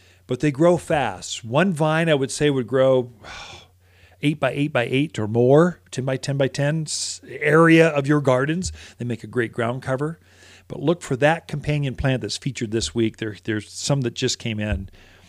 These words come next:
We also just started, or, or our, we are posting our garden classes. We decided as a team, we're going to, to have garden classes again. We are going to gather again.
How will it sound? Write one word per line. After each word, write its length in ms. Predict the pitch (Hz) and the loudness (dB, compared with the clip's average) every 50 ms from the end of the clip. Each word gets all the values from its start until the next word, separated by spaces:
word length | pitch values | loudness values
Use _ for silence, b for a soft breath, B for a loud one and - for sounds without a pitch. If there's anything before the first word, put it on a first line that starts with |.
| b b b b b b b b b | b b b b b b b b b
We 120 | 127 143 | 6 8
also 300 | 156 180 220 226 - 302 | 8 8 8 6 2 0
just 200 | 262 240 214 160 | 0 2 0 0
started, 520 | - - - 151 202 220 151 127 156 - - b b b b b b b b b | 2 2 4 4 4 4 4 2 0 -2 -6 b b b b b b b b b
or, 120 | 123 123 127 | -2 -2 -2
or 260 | - 139 139 139 - - | 0 -2 -2 -4 -2 -2
our, 300 | 147 147 165 170 175 - | 0 2 2 2 0 -2
we 180 | 143 139 175 185 | -2 -4 -2 -2
are 280 | 147 147 147 147 139 | 0 0 0 0 -2
posting 880 | 143 - _ - - - - - 202 262 294 - - - - 131 117 131 | -4 -8 _ -12 -10 -10 -6 0 2 2 4 2 2 -2 -2 -4 -4 -4
our 160 | - 127 135 135 | -4 -4 -4 0
garden 420 | 123 151 165 202 240 247 247 254 | 2 4 4 4 4 2 0 -4
classes. 520 | 220 - 139 127 123 120 - 185 160 120 | -2 2 2 2 2 2 0 -4 -2 0
We 120 | 131 220 254 | 2 2 2
decided 540 | 269 285 - - 240 240 240 226 180 151 147 | 2 0 4 6 8 8 10 8 8 6 6
as 160 | 156 147 170 | 4 2 0
a 40 | 170 | -2
team, 420 | - - 180 185 202 226 262 240 b b b b b b b b b b b b b b b b - - _ | 0 0 2 2 2 2 0 -4 b b b b b b b b b b b b b b b b -20 -6 _
we're 140 | - 139 135 | 2 2 4
going 300 | - - 147 160 196 226 | 6 6 8 8 8 8
to, 240 | 220 233 208 180 - _ - | 6 2 0 -2 -6 _ 0
to 120 | - 160 | 2 2
have 240 | 143 143 156 151 147 | 4 4 4 4 8
garden 260 | 139 135 135 143 143 | 8 8 8 8 6
classes 440 | 131 - 131 127 123 120 135 127 117 | 2 2 2 4 4 2 0 -2 -2
again. 240 | 113 127 120 107 104 | 0 0 0 2 6
We 100 | 135 151 | 6 6
are 80 | 147 | 6
going 260 | 123 - 143 175 196 208 | 6 6 6 6 6 6
to 60 | 208 | 4
gather 360 | 151 151 151 147 147 151 143 | 4 4 4 6 8 8 8
again. 420 | 139 117 - 135 131 107 95 98 | 6 6 6 4 2 2 0 -4